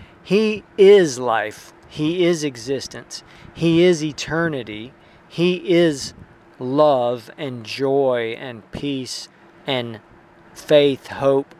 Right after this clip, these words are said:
everything good. Okay? So,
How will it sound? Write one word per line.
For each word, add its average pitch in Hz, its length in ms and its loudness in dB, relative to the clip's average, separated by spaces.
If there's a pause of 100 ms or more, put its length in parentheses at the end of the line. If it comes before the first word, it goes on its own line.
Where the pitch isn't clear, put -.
everything 143 880 2
good. 117 540 -6 (800)
Okay? 123 500 -4 (2000)
So, 147 360 2